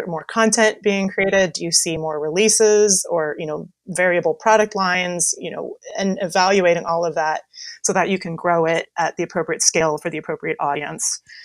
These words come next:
is a skill that is specific. And I don't know that every technical writer can handle that. Now, that being said, sometimes they say they want a technical writer to come in and fix that mess,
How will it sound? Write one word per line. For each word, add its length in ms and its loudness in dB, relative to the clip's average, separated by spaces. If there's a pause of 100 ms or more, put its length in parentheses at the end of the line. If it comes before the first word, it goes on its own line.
(200)
is 180 4
a 100 2
skill 640 2 (140)
that 240 2 (100)
is 220 0
specific. 520 -2
And 220 -4
I 60 6
don't 180 2
know 160 4
that 180 0
every 360 4
technical 400 -4
writer 260 -2
can 80 -14
handle 260 -10
that. 260 -8
Now, 120 0
that 220 8
being 160 4
said, 260 0
sometimes 760 2 (440)
they 100 4
say 180 6
they 80 4
want 140 4
a 40 -2
technical 300 0
writer 200 2
to 60 0
come 220 -6
in 80 -6
and 120 -10
fix 160 -6
that 140 -4
mess, 460 0